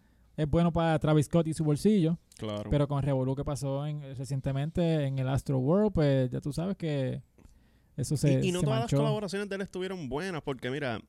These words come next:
Speaker 1: Ujú.
Speaker 2: las Jordan uno a mí me gustaron. A mí me gusta el, el tenis. Eh, él hizo una, una Jordan seis también,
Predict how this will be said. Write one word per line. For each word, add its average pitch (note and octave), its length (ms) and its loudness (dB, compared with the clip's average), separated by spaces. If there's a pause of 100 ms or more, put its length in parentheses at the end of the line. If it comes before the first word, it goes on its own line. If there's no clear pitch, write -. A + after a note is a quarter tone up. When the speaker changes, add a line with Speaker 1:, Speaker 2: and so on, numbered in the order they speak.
Speaker 1:
Ujú. D#3+ 200 4
Speaker 2:
las C#3 200 2
Jordan D#3 240 2
uno G#3 160 0
a - 20 0
mí E3+ 60 0
me F3 80 -4
gustaron. G#2+ 520 -8 (600)
A A#2 120 -2
mí A#2+ 80 -2
me A2 140 -2
gusta A#2+ 280 -2
el, C3 200 -4
el B2+ 160 -8
tenis. G2 400 -6
Eh, A#2 320 0
él A#2 100 -2
hizo C3+ 140 -6
una, D#3 320 -2
una D3 200 -2
Jordan D3+ 260 -4
seis D3+ 180 -4
también, D3 460 -6